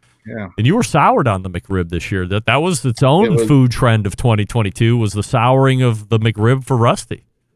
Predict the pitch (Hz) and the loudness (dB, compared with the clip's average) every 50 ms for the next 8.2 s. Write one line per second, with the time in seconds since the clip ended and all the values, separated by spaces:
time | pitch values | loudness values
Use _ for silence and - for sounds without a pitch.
0 | _ _ _ _ _ _ _ _ _ _ 147 151 135 104 - 123 117 123 123 123 | _ _ _ _ _ _ _ _ _ _ -12 -12 -8 -2 -2 0 2 0 0 0
1 | 123 117 107 - 123 113 - 87 80 - - - - - - 104 104 98 92 - | 0 -4 -2 -4 -4 -4 -4 -8 -10 -10 -12 -16 -18 -18 -16 -12 -12 -12 -10 -8
2 | - 101 101 104 101 - - 98 - - 101 98 95 98 92 90 82 76 - - | -8 -6 -6 -6 -6 -8 -10 -12 -8 -6 -6 -6 -6 -6 -6 -6 -6 -8 -10 -12
3 | - 95 90 90 87 87 - - 110 87 90 92 90 92 87 - 98 107 - 107 | -12 -10 -8 -8 -8 -10 -10 -10 -10 -8 -8 -6 -8 -8 -8 -10 -12 -12 -6 -4
4 | 113 113 110 104 98 95 92 90 90 104 98 90 98 95 92 90 87 92 92 85 | -2 -2 0 -2 -2 -4 -6 -6 -6 -10 -10 -8 -6 -6 -6 -6 -8 -8 -8 -8
5 | 85 82 85 85 80 85 - - - 76 78 - _ _ - 202 240 180 135 - | -10 -10 -10 -10 -12 -12 -14 -14 -18 -20 -20 -20 _ _ -6 -4 -2 -2 -4 -4
6 | _ _ _ _ - 139 147 151 120 _ 139 143 - - - 156 147 151 160 131 | _ _ _ _ -8 -6 -6 -6 -8 _ -14 -20 -14 -6 -2 0 2 2 2 0
7 | - 95 - - - - 120 123 123 127 127 127 123 123 123 117 110 135 135 151 | -2 -4 -12 -12 -6 0 2 4 4 6 4 4 4 2 2 0 0 0 2 2
8 | 170 190 160 | 2 2 0